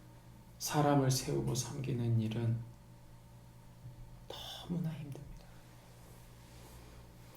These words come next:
사람이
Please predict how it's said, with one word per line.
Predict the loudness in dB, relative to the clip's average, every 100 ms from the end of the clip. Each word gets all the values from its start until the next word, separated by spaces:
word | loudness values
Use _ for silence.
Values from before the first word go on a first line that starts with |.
| -18 -18 -18 -16 -16 -16 -18 -18 -18 -20 -20 -20 -20 -18 -4
사람이 | 4 6 6 6 4 0